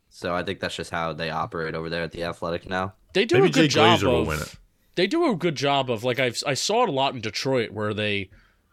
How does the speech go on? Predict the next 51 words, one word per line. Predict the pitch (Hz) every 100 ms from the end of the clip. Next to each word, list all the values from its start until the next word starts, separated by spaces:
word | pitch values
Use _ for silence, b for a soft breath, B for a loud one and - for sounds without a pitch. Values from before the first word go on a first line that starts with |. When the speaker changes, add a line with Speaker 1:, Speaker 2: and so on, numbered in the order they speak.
| _ -
Speaker 2:
divide | 139 127 135 160
and | 135
conquer, | - 127 127 87 - -
where | 107 107 101
it's | 95 110
like, | 101
all | 135
right, | 113 104
Dan's | 107 110 101
gonna | 110
watch | 110 110
the | 113 110
offense, | 113 110 101
Charlotte | - 104
will | 101
watch | 107 101
the | 104
defense. | 98 110 117
It | 113
was |
Charlotte | - 135 143 127
and |
I | 110
that | 107 101
were | 104
watching | 110 - 107
the |
defense | 92 113 - 101 -
there. | 101 95
Speaker 3:
It's | 92 -
a |
huge | 170 156 113 127
Speaker 2:
And |
Speaker 3:
advantage, | 95 107 127 95 - 90
right? | 98 127
Speaker 2:
it | 143 113
Speaker 3:
Like, | 165
Speaker 2:
re-, | 135
Speaker 3:
if, |
Speaker 2:
really | 147 165 120
Speaker 3:
if | 123
just, | 190 156
Speaker 2:
is. | 135 143
Speaker 3:
if | 147
just | - 185
one | 131 127
of | 147 156
us | 151
went | 127 131
to | 135
the, | 113 117 113 -